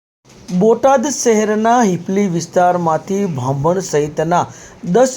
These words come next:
જેટલા ગામોમાં જવાનો મુખ્ય રસ્તો છેલ્લા કેટલાય સમયથી એકદમ ખખડધજ અને બિસ્માર હાલતમાં છે અને આ રસ્તા પર ખુલ્લી ગટરો હોવાથી અનેકવાર નાના મોટા અકસ્માતો પણ સર્જાય છે. ત્યારે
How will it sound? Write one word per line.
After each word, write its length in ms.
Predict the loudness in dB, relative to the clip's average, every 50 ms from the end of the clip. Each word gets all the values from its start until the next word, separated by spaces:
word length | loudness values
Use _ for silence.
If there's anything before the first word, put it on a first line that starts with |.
| -6
જેટલા 500 | -4 -2 -2 -2 -2 0 0 2 2 2
ગામોમાં 800 | 0 0 0 -2 0 0 0 -2 0 0 0 0 0 0 0 -2
જવાનો 480 | -2 -4 -2 0 0 0 0 0 0 0
મુખ્ય 480 | -2 -4 -6 -8 -8 -2 0 0 2
રસ્તો 420 | 2 0 -2 -2 -2 -2 0 0 -2 -4 -12 -20 -20 -20 -18 -10 -2
છેલ્લા 400 | 0 0 2 2 2 2 2 2
કેટલાય 520 | 0 0 -2 -2 0 0 0 2 2 2
સમયથી 680 | 0 -2 -2 -2 0 -2 -2 -2 -2 -4 -4 -4 -4 -8 -16 -20 -20 -12 -4
એકદમ 480 | -2 -2 -2 -2 -2 -2 0 0 0 -2 -6 -12 -20 -16 -6 -2
ખખડધજ 580 | -2 0 0 0 -2 0 0 0 0 0 -2 -6 -6 -4
અને 200 | -2 -2 -2 -4 -4
બિસ્માર 520 | -6 -6 -6 -6 -4 -2 0 0 0 0 0
હાલતમાં 560 | 0 0 0 -2 -2 -4 -4 -2 -2 -2 -2
છે 300 | -2 -4 -4 -4 -4 -2
અને 180 | -4 -2 -2 -2
આ 280 | 0 0 0 0 0 -4 -8 -16 -20 -10 -4 0
રસ્તા 400 | 0 0 0 0 0 0 0 2
પર 180 | 2 0 -2
ખુલ્લી 480 | -2 -2 -8 -4 -2 -2 0 0 -2 -2
ગટરો 420 | 0 0 0 2 2 2 2 2 0
હોવાથી 520 | 0 0 2 2 2 0 -2 -6 -6 -6 -6
અનેકવાર 600 | -6 -4 -2 -4 -4 -4 -4 -2 0 0 0 0
નાના 400 | -2 -2 0 0 0 0 0 -2
મોટા 440 | -2 -2 -4 -4 -2 0 -2 -2 -2 -4
અકસ્માતો 680 | -8 -6 -6 -6 -6 -6 -4 -4 -2 -2 -2 -2 -4
પણ 220 | -2 -2 -2 -4 -4
સર્જાય 460 | -2 0 0 0 0 0 0 0 0
છે. 180 | -2 -4 -6 -6
ત્યારે 340 | -2 0 0 2 2 0